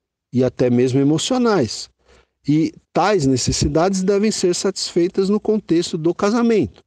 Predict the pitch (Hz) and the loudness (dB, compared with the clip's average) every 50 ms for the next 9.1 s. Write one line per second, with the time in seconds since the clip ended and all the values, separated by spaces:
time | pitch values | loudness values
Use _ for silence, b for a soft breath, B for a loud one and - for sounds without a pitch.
0 | _ _ - 127 143 190 226 _ B B B B B B B B B B - 156 | _ _ -4 -2 -2 -2 -2 _ B B B B B B B B B B 0 0
1 | 180 214 269 330 359 359 294 233 208 - - - 185 - - 135 127 - - - | 2 2 2 2 2 2 2 2 0 0 -2 -4 -4 0 0 0 0 -2 -2 -2
2 | 170 180 214 240 214 - - 127 117 123 147 185 220 202 131 120 127 117 113 107 | 0 0 0 0 -2 -4 -4 -4 0 0 2 0 0 -2 0 0 0 2 2 0
3 | 107 104 101 95 92 90 90 92 98 104 104 - 120 117 117 123 120 117 - - | 0 0 -2 -4 -8 -10 -12 -12 -12 -12 -10 -6 -2 0 0 2 0 0 -2 -2
4 | 117 107 113 117 113 - - - - 104 - - 110 104 - - 95 101 - - | -2 0 0 0 -2 -2 -6 -10 -10 -10 -8 -8 -10 -10 -8 -10 -12 -12 -12 -12
5 | - - - - - 180 185 202 - - - - - - 110 _ _ _ _ _ | -10 -10 -8 -4 -2 -2 -2 -2 -4 -8 -14 -14 -14 -14 -16 _ _ _ _ _
6 | B B B B B B B B B B - 147 156 180 202 202 170 185 202 208 | B B B B B B B B B B 0 0 2 2 2 0 0 0 0 0
7 | 226 208 - - 202 175 143 117 98 87 82 85 - _ _ _ _ _ B B | 0 -2 -2 0 0 2 2 2 0 -2 -6 -10 -16 _ _ _ _ _ B B
8 | B B B B - - 190 240 294 320 247 170 135 123 127 156 196 202 156 110 | B B B B -2 0 0 2 2 2 2 2 2 2 2 2 2 0 0 -2
9 | 101 | -4